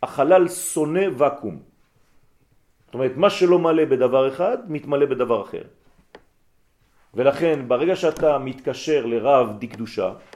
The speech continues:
שיש לו רוח הקודש, רוח אלוהים, אז זה בעצם שומר אותך מכל מיני רוחות זרות. אין אדם עובר עבירה, אלא אם כן נכנסה בו רוח אחרת, רוח שטות, רוח של שטן,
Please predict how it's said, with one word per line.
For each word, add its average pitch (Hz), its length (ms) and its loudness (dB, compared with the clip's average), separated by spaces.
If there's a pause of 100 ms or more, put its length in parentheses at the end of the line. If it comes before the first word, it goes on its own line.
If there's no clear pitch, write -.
(840)
שיש 151 380 -4
לו 147 120 4
רוח 131 640 2 (500)
הקודש, 104 540 -6
רוח 127 260 0
אלוהים, 98 400 -4 (1120)
אז 104 160 -6
זה 127 100 0
בעצם 160 600 2
שומר 170 340 -2
אותך 202 280 -2 (580)
מכל 120 280 0
מיני 147 200 -2
רוחות 131 460 -2
זרות. 110 440 -4 (840)
אין 147 120 0
אדם 143 240 2
עובר 123 340 0
עבירה, 117 460 0
אלא 147 240 0
אם 143 120 -6
כן 151 160 -4
נכנסה 135 420 -6
בו 135 220 2
רוח 143 560 2 (280)
אחרת, 123 440 -4
רוח 120 220 -2
שטות, - 340 -14 (760)
רוח 139 180 0
של - 180 -10
שטן, 117 340 -4